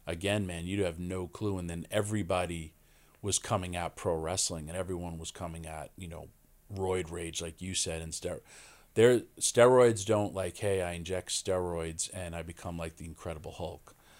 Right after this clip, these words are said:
I think there's also been cases of him for the amount of head trauma that he had and,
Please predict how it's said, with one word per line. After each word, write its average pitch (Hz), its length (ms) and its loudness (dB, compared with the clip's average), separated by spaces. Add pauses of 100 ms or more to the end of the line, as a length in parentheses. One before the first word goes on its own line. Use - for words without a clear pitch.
(180)
I 90 80 0
think 95 320 -4
there's 90 180 0
also 87 240 0
been 87 200 -8
cases 85 480 -4
of 82 240 -6
him 87 440 -6 (440)
for - 280 -2
the 90 140 -6
amount 87 260 -4
of 85 60 -8
head 101 300 0
trauma 78 520 -6
that 80 160 -4
he 78 100 -10
had 80 360 -6
and, 92 180 -14